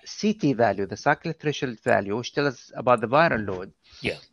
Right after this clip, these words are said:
Speaker 1: we see very high values, which are indicative of non-replicating virus.
Speaker 2: Mm.
Speaker 1: So these must be just viral fragments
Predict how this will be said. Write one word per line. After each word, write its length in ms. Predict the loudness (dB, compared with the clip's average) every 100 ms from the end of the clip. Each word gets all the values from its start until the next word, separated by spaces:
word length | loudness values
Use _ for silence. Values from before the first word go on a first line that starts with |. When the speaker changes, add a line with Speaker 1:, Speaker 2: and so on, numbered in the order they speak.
| -12 -8
Speaker 1:
we 160 | -8
see 280 | -6 -2 -2
very 340 | 2 4 6 4
high 420 | 4 4 4 4
values, 580 | 4 4 2 -6 -8 -10
which 240 | -10 -4
are 220 | 2 2
indicative 840 | 0 -4 -2 0 -2 0 0 0 -8 -10
of 220 | -8 -4
non-replicating 1080 | 0 0 0 -4 -4 -6 0 0 0 -2 0
virus. 600 | 2 2 0 -10 -16 -18 _ -12
Speaker 2:
Mm. 160 | -12 -12 -20 -20 _ _ _
Speaker 1:
So 220 | -2 0
these 340 | 2 0 0
must 300 | -2 -4 -4
be 200 | -6 -4
just 380 | -4 -8 -10 -8
viral 420 | 2 4 6 2
fragments 840 | -2 2 4 4 -2 -10 -12 -18